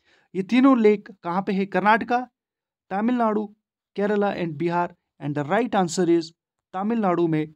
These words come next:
ये तीनों लेक पाए जाते हैं। ऊटी लेक, चमदमबरकरन, कोडाईकनाल lakes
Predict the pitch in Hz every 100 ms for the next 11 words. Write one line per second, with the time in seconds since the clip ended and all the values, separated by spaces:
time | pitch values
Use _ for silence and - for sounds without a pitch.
0 | _ - 160 185 175 175 196 208 180 160
1 | 160 - 170 190 180 170 160 160 - 202
2 | 196 226 180 165 160 _ _ _ _ _
3 | _ _ _ _ 196 196 151 196 208 196
4 | 151 180 147 165 185 185 190 185 185 190
5 | _ _ _ _ _ _ _ _ - 185
6 | 196 196 190 175 165 160 -